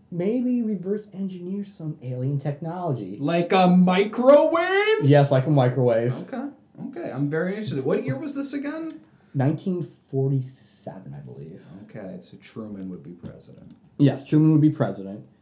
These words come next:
Speaker 1: So there's no, um, Eisenhower yet.
Speaker 2: This is before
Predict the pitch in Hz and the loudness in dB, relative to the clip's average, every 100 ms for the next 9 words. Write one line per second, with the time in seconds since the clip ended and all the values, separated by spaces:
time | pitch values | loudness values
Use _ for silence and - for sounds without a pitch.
0 | _ - 113 123 123 131 135 135 135 127 | _ -10 0 2 2 4 4 4 4 4
1 | 120 113 113 - _ _ - _ _ 131 | 2 -2 -6 -10 _ _ -20 _ _ -4
2 | 147 139 135 123 117 113 113 113 113 135 | 0 2 0 0 -2 -2 -2 0 0 -2
3 | 139 139 135 117 - 131 127 - 156 156 | -8 -12 -10 -12 -10 -12 -14 -6 4 4
4 | 156 147 139 | 4 0 -4